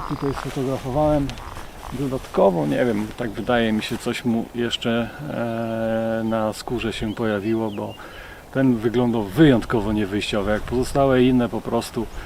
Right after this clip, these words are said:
e, gdzieś tam się ta ruda sierść pojawia pod szarą, tak u tego,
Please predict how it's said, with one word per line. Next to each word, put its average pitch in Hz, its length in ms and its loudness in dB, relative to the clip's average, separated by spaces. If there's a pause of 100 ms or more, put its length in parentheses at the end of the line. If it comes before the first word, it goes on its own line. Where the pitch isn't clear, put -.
(580)
e, 107 440 2 (140)
gdzieś 113 240 0
tam 110 180 0
się 120 240 0 (320)
ta 117 240 0 (360)
ruda 120 280 2
sierść 117 360 0
pojawia 120 400 2
pod - 300 -6 (200)
szarą, 143 480 6
tak 127 280 0
u 123 280 -2
tego, 131 380 0